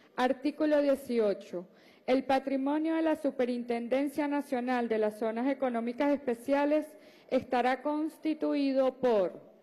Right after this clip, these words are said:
uno, los recursos que le sean asignados presupuestariamente para el ejercicio fiscal correspondiente y los recursos extraordinarios que le acuerde el Ejecutivo Nacional.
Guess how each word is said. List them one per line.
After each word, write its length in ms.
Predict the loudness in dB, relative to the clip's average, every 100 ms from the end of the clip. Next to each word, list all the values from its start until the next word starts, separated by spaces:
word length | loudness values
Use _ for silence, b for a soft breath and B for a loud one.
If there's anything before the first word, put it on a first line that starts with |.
| -2
uno, 440 | 0 0 -2 -10 B B B
los 240 | 0 2 4
recursos 560 | 0 0 0 2 0
que 100 | 2
le 120 | 2 0
sean 360 | 0 -2 0
asignados 840 | -2 -4 -4 -2 0 2 2 0 -2
presupuestariamente 1400 | -4 -2 -2 -4 -4 -2 0 0 0 -2 -2 -2 -2 -2 B B B -2
para 240 | 0 2
el 80 | 4
ejercicio 640 | 4 2 0 -4 -2 0 0
fiscal 600 | -2 -4 -2 2 2 2
correspondiente 1120 | 0 0 -2 -2 -4 -2 -4 -4 -8 -10 -10 -14 B B B
y 120 | 2
los 180 | 2 4
recursos 580 | 0 0 -2 0 2
extraordinarios 1300 | 2 0 -2 0 2 2 2 -2 0 0 2 0 0 -4 B B -2
que 140 | 2
le 140 | 4
acuerde 680 | 2 2 2 2 2 0 0 0
el 160 | 0
Ejecutivo 680 | 0 -2 -2 -2 0 2 0
Nacional. 720 | -2 -6 -6 -4 -4 -4 -6